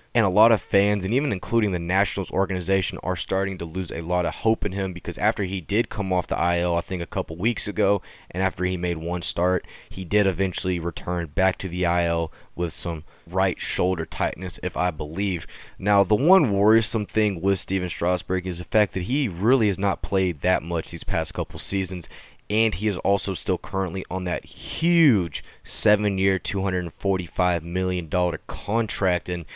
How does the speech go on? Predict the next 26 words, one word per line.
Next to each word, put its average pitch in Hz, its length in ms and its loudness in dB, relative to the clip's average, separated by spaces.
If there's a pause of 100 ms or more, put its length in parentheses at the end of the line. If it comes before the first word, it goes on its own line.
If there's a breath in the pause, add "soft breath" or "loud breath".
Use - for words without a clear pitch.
(580 loud breath)
arguably, 120 520 6
as 110 120 4
of 87 160 -2
recently, 104 400 0
it's - 180 -6
been 104 300 2
kind 113 260 0
of 120 80 0
regarded 98 480 4
as 90 140 0
one 95 180 -2
of 85 120 -6
the 90 100 -2
worst 90 460 0
in 90 100 -8
the 87 80 -4
history 92 480 -2
of 80 80 -6
baseball, 92 560 -4 (320 loud breath)
and 95 140 -6
possibly 143 520 2
even 107 260 2
one 101 120 2
of 95 80 -2
the 87 80 0
worst 90 400 -2